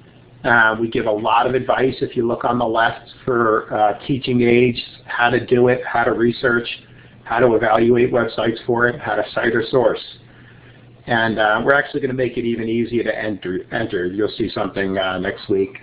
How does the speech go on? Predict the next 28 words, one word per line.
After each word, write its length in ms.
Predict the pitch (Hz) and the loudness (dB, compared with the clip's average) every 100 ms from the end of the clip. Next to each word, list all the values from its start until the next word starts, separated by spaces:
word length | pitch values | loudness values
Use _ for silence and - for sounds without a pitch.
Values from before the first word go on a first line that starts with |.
| - | -6
that 160 | 92 | -4
there 280 | 101 92 92 - - | 0 -2 -2 -8 -2
will 140 | 113 104 | -2 2
be 120 | 113 | 2
alternative 520 | 107 - 110 104 98 | 2 0 0 0 0
ways 220 | 104 101 - | 2 0 -2
to 220 | 104 113 - | -6 -4 -4
enter. 480 | 113 107 95 90 - - - - - - - - | -4 -2 -4 -4 -12 -20 -20 -20 -20 -20 -10 2
But 320 | 127 - - | 2 2 -4
if 140 | - | 0
there 160 | 135 127 | 4 4
are 20 | |
any 220 | 151 143 | 4 2
really 400 | 120 139 139 139 | 2 4 6 6
well 320 | 120 127 123 117 | 6 4 4 4
done 500 | 127 117 113 113 - _ _ _ - | 2 2 -2 -4 -8 _ _ _ -2
On 220 | 127 120 | 0 0
This 140 | 110 - | -4 -4
Days, 240 | 147 127 - | 0 0 0
we'll 200 | 147 147 | 0 2
publish 400 | 151 143 117 - | 0 2 0 -2
them 160 | 120 113 | -4 0
on 140 | 113 | 0
our 180 | 110 104 135 | 0 -2 -2
site 340 | 117 101 - | -2 -2 -6
as 180 | - 107 - | -4 -4 -2
student 320 | - 104 98 | -4 -2 -2
work. 320 | 110 90 - | -4 -6 -8